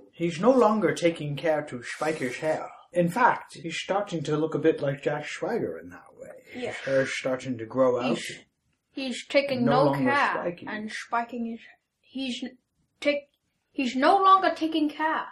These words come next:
Speaker 2: Yes.
Speaker 1: Okay.
Speaker 2: Anyway, on to
Speaker 1: SmackDown.
Speaker 2: the wrestling.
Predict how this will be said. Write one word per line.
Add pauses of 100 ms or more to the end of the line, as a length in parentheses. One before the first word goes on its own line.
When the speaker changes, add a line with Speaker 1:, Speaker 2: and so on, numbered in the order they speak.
(140)
Speaker 2:
Yes. (960)
Speaker 1:
Okay. (280)
Speaker 2:
Anyway, (300)
on
to
Speaker 1:
SmackDown.
Speaker 2:
the
wrestling.